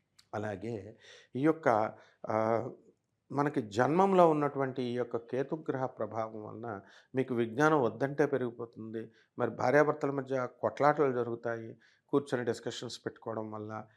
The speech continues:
అటువంటి వాళ్ళంతా కూడా ఖరీదైనటువంటి సామాన్లు దూరంగా పెట్టుకోండి, లేకపోతే అవన్నీ కూడా మీరు బద్దలు కొట్టి పడేయడానికి అవకాశాలు ఉన్నాయి.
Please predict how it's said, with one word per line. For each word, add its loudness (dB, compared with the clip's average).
అటువంటి 0
వాళ్ళంతా 0
కూడా -4
ఖరీదైనటువంటి -8
సామాన్లు -6
దూరంగా -2
పెట్టుకోండి, -6
లేకపోతే -4
అవన్నీ -6
కూడా -2
మీరు -6
బద్దలు 6
కొట్టి 4
పడేయడానికి -2
అవకాశాలు -4
ఉన్నాయి. -10